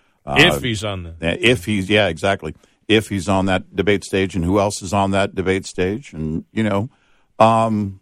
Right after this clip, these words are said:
Speaker 1: the conversations. If Trump's not there, what's interesting is if they have the debate, which, I mean, they're gonna, uh, and Trump doesn't show up,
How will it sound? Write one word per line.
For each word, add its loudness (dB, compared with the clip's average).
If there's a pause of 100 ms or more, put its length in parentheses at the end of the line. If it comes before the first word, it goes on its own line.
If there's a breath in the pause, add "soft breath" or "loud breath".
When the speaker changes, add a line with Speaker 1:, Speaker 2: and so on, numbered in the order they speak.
(280)
Speaker 1:
the -2
conversations. 2 (1000)
If 6
Trump's 2
not 2
there, -2 (180)
what's 0
interesting 0
is -2 (100)
if 2
they 2
have 4
the 0
debate, 2
which, -6 (180)
I -12
mean, -6
they're -12
gonna, -2 (840)
uh, -4 (160)
and 0
Trump 2 (220)
doesn't 4
show -4
up, -4